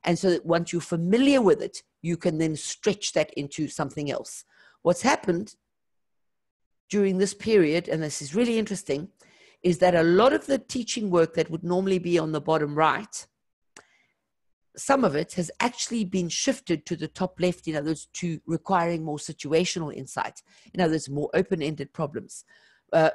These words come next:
find something in your environment that you can see out of your window, which you could describe or write or analyze, et cetera. Upload it to a forum.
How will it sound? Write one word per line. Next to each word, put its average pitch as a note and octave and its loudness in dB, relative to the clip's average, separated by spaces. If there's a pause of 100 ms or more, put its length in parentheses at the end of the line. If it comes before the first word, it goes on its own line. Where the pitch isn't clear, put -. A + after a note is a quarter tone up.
find A3+ 4
something G#3+ 0
in F#3+ -2
your F3+ 6
environment F3 2
that E3+ -6
you E3 -10
can E3+ -10
see F#3+ -2
out E3 2
of D#3+ -8
your D#3 -2
window, F3 2
which C#3+ -6
you D#3 -6
could - -10 (340)
describe D3+ 2
or D3+ 2
write D3 2
or D3 -4
analyze, C#3+ 0
et C3 -12
cetera. C#3+ -4 (320)
Upload G3 4
it F#3 -2
to F3 -2
a D#3+ 0
forum. F3 -2